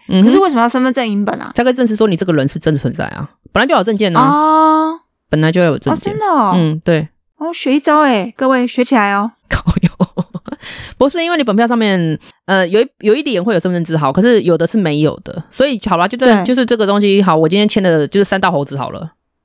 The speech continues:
Speaker 2: 好。
Speaker 1: 你到底是谁？你是哪位？对啊，
Speaker 2: 对啊。
Speaker 1: 所以你有了他的证件之后，如果到时候你真的要走那个，就是走法院的话，
Speaker 2: 是。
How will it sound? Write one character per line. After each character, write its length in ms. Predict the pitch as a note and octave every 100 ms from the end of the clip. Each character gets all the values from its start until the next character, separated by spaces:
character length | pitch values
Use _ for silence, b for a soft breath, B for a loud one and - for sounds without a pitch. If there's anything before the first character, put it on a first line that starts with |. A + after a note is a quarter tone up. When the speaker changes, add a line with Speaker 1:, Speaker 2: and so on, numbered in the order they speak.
| _
Speaker 2:
好。 200 | - F#3+
Speaker 1:
你 60 |
到 120 | G3
底 60 | F#3
是 100 | G3
谁？ 320 | F3+ - - -
你 80 | D#3+
是 100 | G#3
哪 180 | C#3 -
位？ 280 | C#3+ - - _ _
对 120 | B3
啊， 20 | B3+
Speaker 2:
对 80 |
啊。 220 | A#3+ A#3 -
Speaker 1:
所 120 | C4+
以 40 |
你 200 | B3+ G#3
有 160 | F#3 E3
了 240 | E3+ D#3+
他 160 | D3+ G#3
的 80 | F#3+
证 180 | G#3 E3+
件 220 | F#3+ D#3+
之 160 | D#3+
后， 140 | E3 D#3
如 80 | F3
果 80 | F3+
到 120 | F#3
时 60 | F3+
候 60 |
你 80 | D3
真 100 | E3
的 80 | D3+
要 140 | D3+
走 240 | D3 - -
那 140 | D3
个， 380 | - - D2 D2
就 100 | -
是 300 | E3+ D3+ B2+
走 140 | - D#3
法 120 | C#3
院 140 | D#3+
的 80 | C3+
话， 360 | C3 C#3 - D#3+ _ _
Speaker 2:
是。 420 | - - A3 G#3+